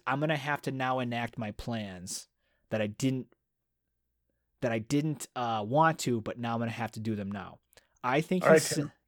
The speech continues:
Speaker 2: Tim.
Speaker 1: yeah, okay.
Speaker 2: Tim, Tim Foyley, lay it on me.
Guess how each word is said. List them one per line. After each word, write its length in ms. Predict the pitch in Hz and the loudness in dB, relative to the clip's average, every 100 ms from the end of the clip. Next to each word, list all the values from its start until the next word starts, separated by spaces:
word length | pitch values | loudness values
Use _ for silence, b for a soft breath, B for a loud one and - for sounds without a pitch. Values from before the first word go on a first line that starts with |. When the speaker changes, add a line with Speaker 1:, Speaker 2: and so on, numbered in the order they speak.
| - | -8
Speaker 2:
Tim. 120 | - | 0
Speaker 1:
yeah, 220 | 131 - - | 0 -2 -8
okay. 160 | - 185 | 6 8
Speaker 2:
Tim, 120 | 143 - 139 165 - - | 8 2 -6 -6 -10 -14
Tim 160 | 139 - | -12 0
Foyley, 360 | 135 127 127 110 127 | 4 4 2 -2 -2
lay 180 | 120 151 | 2 4
it 60 | |
on 180 | 147 113 | 4 2
me. 140 | 101 | -6